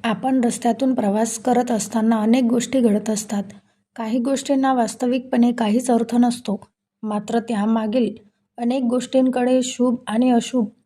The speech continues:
या दृष्टिकोनातून पाहिले जाते. जसे रस्त्यातून जाताना मांजर आडवी जाणे, मांजर आडवी जाणे याला शुभ किंवा अशुभ या दृष्टिकोनातून पाहिले जाते, त्याचप्रमाणे रस्त्यातून जात असताना अचानक साप दिसणे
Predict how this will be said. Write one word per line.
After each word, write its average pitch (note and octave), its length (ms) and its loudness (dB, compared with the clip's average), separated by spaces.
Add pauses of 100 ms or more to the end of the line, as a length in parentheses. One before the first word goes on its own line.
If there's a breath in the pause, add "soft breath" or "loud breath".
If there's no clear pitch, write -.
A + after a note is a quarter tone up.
(100)
या B3 120 -2
दृष्टिकोनातून B3 760 0
पाहिले G3+ 340 0
जाते. A3+ 300 -4 (500)
जसे C#4 380 0
रस्त्यातून C#4 560 0
जाताना B3 460 2
मांजर A3+ 400 2
आडवी A3+ 300 0
जाणे, B3 280 2 (480)
मांजर G#3 400 0
आडवी G#3 460 0
जाणे A#3+ 360 2
याला A#3 300 2
शुभ B3+ 300 -4 (100)
किंवा B3+ 320 0
अशुभ A3+ 400 -4
या A#3+ 140 2
दृष्टिकोनातून B3 840 -4
पाहिले G#3 360 -4
जाते, A#3 380 -4 (540 soft breath)
त्याचप्रमाणे C4+ 680 0
रस्त्यातून B3 600 2
जात A#3+ 240 4
असताना B3+ 520 2 (440 loud breath)
अचानक C#4 440 0
साप A3 360 -2
दिसणे B3 380 -2